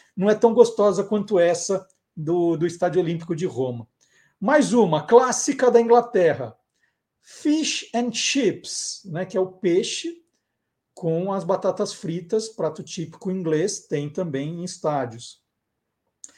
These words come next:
Essa aqui, essa outra agora, olha só, num estádio de futebol,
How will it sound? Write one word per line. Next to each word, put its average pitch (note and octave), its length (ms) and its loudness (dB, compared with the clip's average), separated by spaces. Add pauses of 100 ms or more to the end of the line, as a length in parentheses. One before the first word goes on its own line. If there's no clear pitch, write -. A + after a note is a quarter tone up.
(280)
Essa G#3 320 4
aqui, G#3 600 -2
essa E3+ 440 4
outra E3 420 2
agora, D#3 320 2
olha F3 180 0
só, D#3+ 200 0
num D3+ 140 -6
estádio G#3 320 -2
de A3 80 -6
futebol, F#3 640 0